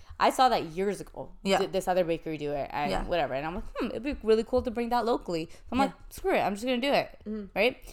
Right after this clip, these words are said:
Speaker 1: Even the cake jar idea, like, I'm not the first person to ever make cake jars.
Speaker 2: Yeah.
Speaker 1: No, right? People have been putting cake in jars for a very long time.
Speaker 2: Mm-hmm.
Speaker 1: It's been a very Pinterest-worthy thing, right?
Speaker 2: Yeah.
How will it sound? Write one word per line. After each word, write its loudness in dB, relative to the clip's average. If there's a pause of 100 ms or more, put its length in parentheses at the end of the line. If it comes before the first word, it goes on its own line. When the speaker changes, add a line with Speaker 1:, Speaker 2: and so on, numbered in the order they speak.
(220)
Speaker 1:
Even 2
the 2
cake 2
jar 4
idea, 4
like, 2
I'm 6
not -2
the 4
first 0
person 2
to 0
ever 4
make -2
cake -8
jars. -14
Speaker 2:
Yeah. 2
Speaker 1:
No, -14
right? 4 (200)
People 2
have 4
been 2
putting 6
cake 4
in 0
jars 6 (240)
for 2
a 4
very 6
long 2
time. -2
Speaker 2:
Mm-hmm. 2
Speaker 1:
It's -2
been 2
a 2
very 4
Pinterest-worthy -2
thing, -6
right? 0
Speaker 2:
Yeah. -4